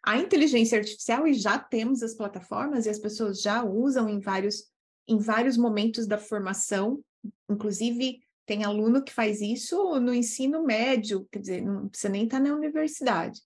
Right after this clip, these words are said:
uma discussão em fórum. Então, eu acho que es-, essa é uma ideia interessante, e o mais simples seria, basicamente, a gente instruir o aluno dentro de sala de aula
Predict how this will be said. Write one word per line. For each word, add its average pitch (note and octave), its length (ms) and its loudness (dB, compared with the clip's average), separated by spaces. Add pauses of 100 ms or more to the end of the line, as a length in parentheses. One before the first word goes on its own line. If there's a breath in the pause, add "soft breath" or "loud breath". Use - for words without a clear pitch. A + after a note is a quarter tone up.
(460)
uma G3 200 -2
discussão G3+ 420 -2
em G3+ 120 2
fórum. F3 460 -4 (420 soft breath)
Então, B3 200 0
eu C4 40 4
acho C4+ 280 2
que - 80 2
es-, C4 320 2
essa A#3+ 340 0
é C#4 140 4
uma B3+ 320 0
ideia A3 400 0
interessante, A3+ 840 -2
e D4 120 4
o D4+ 120 2
mais D4 260 0
simples C4+ 480 -2
seria, A#3 420 0
basicamente, A3+ 920 -2 (200)
a - 80 -6
gente A#3 340 0
instruir C4+ 480 0
o E4 80 2
aluno B3+ 320 4
dentro A3+ 200 4
de A3+ 40 -2
sala G#3 260 -2
de G#3+ 140 -4
aula G3+ 320 -2